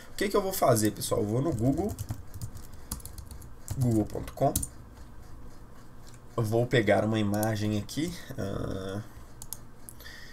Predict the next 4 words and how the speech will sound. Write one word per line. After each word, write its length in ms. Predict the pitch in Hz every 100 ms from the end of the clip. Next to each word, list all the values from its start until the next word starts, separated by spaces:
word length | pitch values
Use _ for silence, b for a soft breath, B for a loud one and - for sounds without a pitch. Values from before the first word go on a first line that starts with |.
| B B B - -
deixa 360 | 117 113 - 107
eu 60 |
ver, 460 | 90 98 101 104 - - - - - - -
gatinho. 680 | 113 107 - - 113 127 165